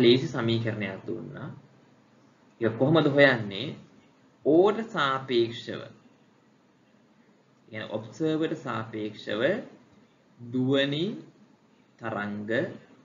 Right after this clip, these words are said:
වේගය බෙදනවා S-ට සාපේක්ෂ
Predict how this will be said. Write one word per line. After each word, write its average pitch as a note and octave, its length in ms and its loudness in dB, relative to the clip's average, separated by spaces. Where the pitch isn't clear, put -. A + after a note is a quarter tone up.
වේගය A#2 420 2
බෙදනවා G#2+ 540 -2
S-ට - 320 -4
සාපේක්ෂ A2 800 -6